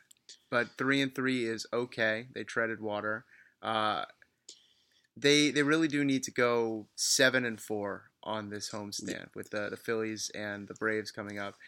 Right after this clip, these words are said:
Speaker 1: Since they went two and two, that means they gotta go five and two against the Phillies and the Braves.
Speaker 2: Yeah. This is a really big week for us, uh, make or break week. Uh, if
Speaker 1: Yep.
Speaker 2: the Nats wanna get back into this, you gotta take, you know, at least three, hopefully from the Phillies.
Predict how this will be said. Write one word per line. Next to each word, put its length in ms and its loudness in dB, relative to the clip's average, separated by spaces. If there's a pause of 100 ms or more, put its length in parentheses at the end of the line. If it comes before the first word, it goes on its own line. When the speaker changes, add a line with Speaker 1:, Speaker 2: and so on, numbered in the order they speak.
(140)
Speaker 1:
Since 160 -8
they 120 0
went 200 -4
two 160 -4
and 80 -8
two, 460 2 (380)
that 180 0
means 600 -2 (100)
they 180 -2
gotta 180 2
go 140 -6
five 400 4
and 120 -6
two 200 -6
against 280 -8
the 60 -12
Phillies 360 -8
and 60 -10
the 60 -12
Braves. 400 -8
Speaker 2:
Yeah. 40 -8 (180)
This 260 8
is 120 10
a 180 12
really 240 10
big 320 2 (300)
week 200 -2
for 200 0
us, 360 4
uh, 300 2
make 180 6
or 100 4
break 220 -2
week. 280 -8 (140)
Uh, 240 -2 (100)
if 100 -6
Speaker 1:
Yep. 200 0
Speaker 2:
the 60 4
Nats 240 10
wanna 120 6
get 120 4
back 180 6
into 180 0
this, 280 0 (440)
you 100 2
gotta 260 10
take, 380 4
you 60 2
know, 260 0 (640)
at 140 -2
least 540 4
three, 500 2
hopefully 320 -2
from 160 -6
the 60 -6
Phillies. 380 2